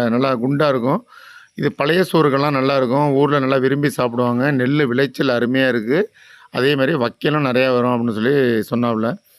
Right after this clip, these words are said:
இவர் நடவு நட்டத்துலேருந்து இப்போ பன்னெண்டு நாள் ஆயிடுச்சு. நடவு நட்டத்துலேருந்து என்ன செஞ்சீங்கன்னு கேட்கும்போது,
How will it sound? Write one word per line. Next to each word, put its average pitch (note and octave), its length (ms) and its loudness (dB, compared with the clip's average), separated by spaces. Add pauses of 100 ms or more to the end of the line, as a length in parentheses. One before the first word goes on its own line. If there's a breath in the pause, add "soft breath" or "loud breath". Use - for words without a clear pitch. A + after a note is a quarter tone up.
(200 soft breath)
இவர் C#3 260 2
நடவு C#3 320 0
நட்டத்துலேருந்து C3+ 640 0
இப்போ C3 160 0 (420)
பன்னெண்டு C3+ 300 -2
நாள் C#3 160 -2
ஆயிடுச்சு. B2+ 360 -2
நடவு C#3 300 0
நட்டத்துலேருந்து B2+ 400 0
என்ன C3 100 -2
செஞ்சீங்கன்னு A#2+ 480 -2
கேட்கும்போது, A#2 400 -4